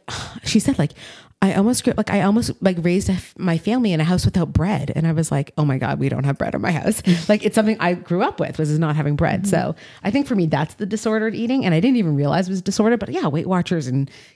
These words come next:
Speaker 1: keto, it's all very confusing. Diet culture. I remember when I went to Florida, I was a really young kid and I was probably fourteen years old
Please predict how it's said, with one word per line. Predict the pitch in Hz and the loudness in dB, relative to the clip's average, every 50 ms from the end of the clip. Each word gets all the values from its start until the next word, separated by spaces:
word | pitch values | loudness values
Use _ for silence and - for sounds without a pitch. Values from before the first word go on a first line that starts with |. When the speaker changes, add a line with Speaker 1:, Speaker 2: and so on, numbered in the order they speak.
| _ | _
Speaker 1:
keto, | - - - 220 208 202 190 180 156 | -14 -4 0 2 2 2 2 0 0
it's | 156 - | -2 0
all | 175 240 294 | 2 2 4
very | 254 233 208 190 180 | 4 2 2 2 2
confusing. | - 165 165 147 - - 147 147 143 147 147 147 147 151 | 2 2 2 0 0 0 0 0 2 2 0 0 0 0
Diet | 147 175 156 160 160 165 | 2 2 2 2 2 0
culture. | - - 156 143 156 - - 170 | -2 -2 -2 -2 -2 -2 -2 0
I | - 165 | 0 2
remember | 165 156 180 185 190 185 - 185 175 175 180 - - - - - - - - | 2 4 4 2 4 2 2 4 2 2 0 -2 -8 -20 -20 -20 -20 -14 -2
when | - 180 180 | 2 2 4
I | 175 175 | 4 4
went | 165 - | 4 4
to | 170 160 | 2 2
Florida, | - - - - 160 160 170 185 170 143 | 2 0 -2 0 2 2 4 4 4 4
I | 127 135 | 4 4
was | 143 143 | 4 2
a | 156 151 | 2 4
really | 156 151 156 151 | 4 4 4 4
young | 151 143 139 143 143 | 4 4 2 2 2
kid | - 147 170 156 147 135 | 2 2 2 2 2 2
and | 131 | 2
I | 127 | 0
was | - - | 2 2
probably | - - 147 147 139 | 2 2 2 0 0
fourteen | 131 - - 139 143 - - 135 | -2 0 -2 -2 -2 0 0 0
years | 127 131 139 135 135 | 0 2 0 2 2
old | 139 135 147 147 - - | 2 2 0 -2 -4 -6